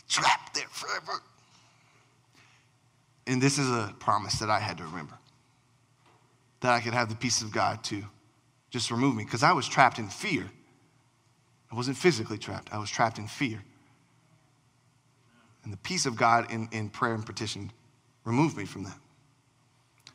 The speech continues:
But with me being on my hands and knees, at least I'm still moving forward.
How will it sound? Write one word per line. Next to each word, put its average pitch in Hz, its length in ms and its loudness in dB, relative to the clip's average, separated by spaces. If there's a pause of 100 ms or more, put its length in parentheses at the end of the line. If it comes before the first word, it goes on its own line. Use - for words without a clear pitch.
(120)
But 214 280 12 (1120)
with 127 140 -8
me 147 80 4
being 151 200 4
on 131 120 8
my 120 80 2
hands 131 260 0
and 131 80 0
knees, 131 240 -2
at 113 80 -4
least 156 180 2
I'm 135 80 2
still 127 220 0
moving 113 300 -2
forward. 92 420 -10